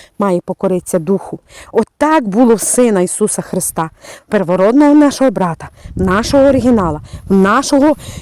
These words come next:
якби я сказала, ікона наша. Ікона, ікона, на кого ти дивишся, на кого, від кого ти преображаєшся, бо Він один явив істинного Духа,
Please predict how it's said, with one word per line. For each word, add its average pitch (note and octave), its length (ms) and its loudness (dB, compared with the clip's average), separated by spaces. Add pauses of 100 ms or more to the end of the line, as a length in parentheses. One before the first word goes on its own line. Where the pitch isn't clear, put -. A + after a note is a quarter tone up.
якби F#3+ 220 0
я A#3+ 80 2
сказала, A3+ 480 -2
ікона C4+ 680 0
наша. - 360 -4 (600)
Ікона, C#4 480 2
ікона, A#3+ 380 0
на A3+ 100 0
кого B3+ 220 2
ти B3+ 120 -2
дивишся, G3 580 0 (580)
на G#3+ 100 0
кого, C#4+ 220 2
від A#3+ 140 0
кого C#4 240 2
ти C#4+ 120 0
преображаєшся, A#3 960 0
бо G#3+ 120 2
Він C4 200 6
один C4+ 460 2
явив G#3 340 2
істинного A3+ 540 2
Духа, G#3+ 360 0